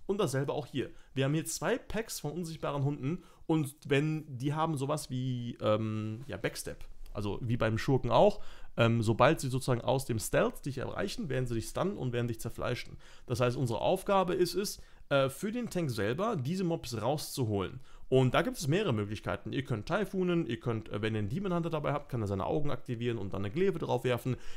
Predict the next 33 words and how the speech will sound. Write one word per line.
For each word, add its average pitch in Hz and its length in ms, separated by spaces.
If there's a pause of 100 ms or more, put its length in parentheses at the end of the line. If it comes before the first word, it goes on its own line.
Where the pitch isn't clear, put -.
(120)
Minzpulver 147 600
kann 123 220
zum 120 160
Beispiel 107 380
einen 98 220
Blizzard 233 340
dahinsetzen, 175 480
was 156 140
er 147 60
jetzt 135 120
machen 139 220
kann. 127 260
Bires 160 360
kann 135 220
einen 104 120
Feuerregen 185 420
dahinsetzen 139 540
oder 110 160
einen 104 120
Shadow. 180 400 (280)
Also 147 180
ihr 143 60
könnt 190 260
alles 220 320
Mögliche 214 320
machen, 139 360
damit, 160 220
wenn 147 80
der 139 100
Tank 139 180
hier 190 180
steht, 208 340
ihr 147 160